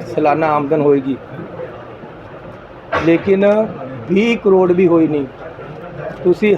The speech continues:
ਹਰ ਰੋਜ਼ ਨਜਾਇਜ਼ ਮਾਈਨਿੰਗ ਕਰਦੇ ਹੈ ਆਮ ਆਦਮੀ ਪਾਰਟੀ ਦੇ ਬੰਦੇ, ਔਰ ਹਰ ਰੋਜ਼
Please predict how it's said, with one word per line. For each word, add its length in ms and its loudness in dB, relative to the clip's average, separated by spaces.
ਹਰ 220 2
ਰੋਜ਼ 400 6
ਨਜਾਇਜ਼ 460 2
ਮਾਈਨਿੰਗ 380 2
ਕਰਦੇ 400 2
ਹੈ 260 4
ਆਮ 220 2
ਆਦਮੀ 240 2
ਪਾਰਟੀ 360 0
ਦੇ 120 4
ਬੰਦੇ, 360 2
ਔਰ 160 4
ਹਰ 240 2
ਰੋਜ਼ 380 4